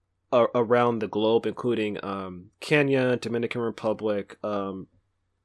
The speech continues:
uh, the U K, elsewhere. Basically, it represents the entire,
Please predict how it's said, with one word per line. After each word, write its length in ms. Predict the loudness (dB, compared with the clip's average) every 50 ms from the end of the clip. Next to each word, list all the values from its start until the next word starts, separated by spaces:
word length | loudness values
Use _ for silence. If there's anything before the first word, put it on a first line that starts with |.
| _ _ _ _ -6
uh, 240 | -4 -4 -4 -4 -6
the 120 | -6 -4
U 140 | -2 -2 -2
K, 520 | -2 0 0 2 2 2 0 -2 -6 -8 _ _ -8
elsewhere. 420 | -6 -6 -6 -6 -6 -6 -8 -4
Basically, 460 | 4 6 6 8 8 6 2 2 0 -6 _ _ -20 -14 -6 -2
it 80 | 2 6
represents 420 | 6 6 6 6 4 4 2 2
the 100 | 0 -2
entire, 580 | -2 -2 0 2 2 4 4 2 2 0 -2